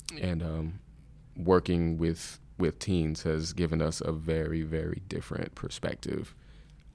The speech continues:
on what it looks like to not only be a leader, but to learn how to, I guess, address a lot of the problems that we deal with as adults, because we realize so much of that trauma is, is rooted in our childhood. So much of us,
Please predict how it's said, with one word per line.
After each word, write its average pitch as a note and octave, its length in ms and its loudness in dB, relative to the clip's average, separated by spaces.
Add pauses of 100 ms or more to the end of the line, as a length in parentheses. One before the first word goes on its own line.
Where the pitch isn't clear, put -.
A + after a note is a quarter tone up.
on E2 320 2
what F2 220 4
it E2 100 2
looks E2 400 -2
like E2+ 220 -2
to - 100 -8
not D#2+ 220 -2
only D#2+ 180 -4
be E2+ 200 -6
a - 40 -6
leader, F2+ 540 2 (180)
but E2 320 0 (600)
to - 160 0
learn D#2+ 260 2
how E2+ 340 0
to, D#2+ 580 -2
I E2 100 -4
guess, D#2+ 180 -4
address E2+ 640 2 (480)
a F2 60 4
lot E2+ 160 10
of E2+ 80 2
the F2 60 -2
problems E2+ 280 4
that E2 100 2
we F2 100 0
deal E2 160 2
with D#2 120 -2
as D2 140 -2
adults, D#2 480 -2
because E2+ 240 -2
we D#2+ 40 -2
realize D#2+ 360 0
so D#2+ 80 -4
much D#2+ 140 -2
of D#2+ 40 -4
that D#2+ 220 -2
trauma D#2+ 300 -2
is, - 420 -6
is D#2+ 160 -4
rooted E2 320 0
in E2 100 -2
our - 80 -4
childhood. F2+ 460 0 (640)
So F2+ 360 4
much F#2 300 4
of F2 100 2
us, - 320 2